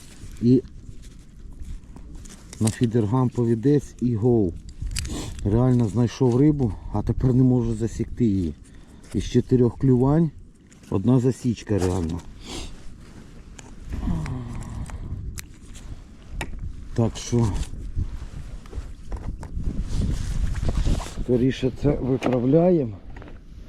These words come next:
Сподіваюсь, мене чутно, тому що реально вітер сьогодні всю дорогу, весь день. Але дуже цікаве місце, я вже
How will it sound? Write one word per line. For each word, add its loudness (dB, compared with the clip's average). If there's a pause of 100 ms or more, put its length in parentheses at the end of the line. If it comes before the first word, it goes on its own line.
(1400)
Сподіваюсь, 2
мене 0
чутно, 0
тому 4
що 2
реально 4
вітер 4
сьогодні 0 (500)
всю 4
дорогу, 4
весь 4
день. 2 (1200)
Але 6
дуже 2
цікаве 2
місце, 4
я 4
вже 2